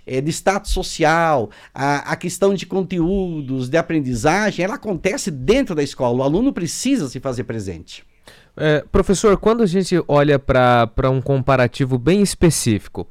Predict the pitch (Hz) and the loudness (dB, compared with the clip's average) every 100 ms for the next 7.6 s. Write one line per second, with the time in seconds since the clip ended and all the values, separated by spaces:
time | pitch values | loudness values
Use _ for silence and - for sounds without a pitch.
0 | - 165 165 113 120 92 - - _ - | 0 2 4 4 2 0 -4 -12 _ -18
1 | - - - - 240 262 254 - 190 180 | -16 -18 -20 0 2 6 4 4 4 4
2 | 175 151 147 131 120 - 117 113 107 - | 6 4 4 4 2 2 -2 0 -2 -4
3 | - 98 104 135 120 98 - - - 151 | -8 -4 2 4 4 0 -10 -20 -2 2
4 | 147 147 139 156 156 - 151 139 143 - | 4 6 6 4 0 2 2 4 2 4
5 | 135 131 123 127 127 - 127 113 110 104 | 4 6 4 2 0 -2 0 2 4 2
6 | 98 _ - 170 196 185 156 113 123 117 | 0 _ 2 4 4 4 0 0 0 0
7 | 110 131 131 131 143 156 | 0 2 6 6 4 2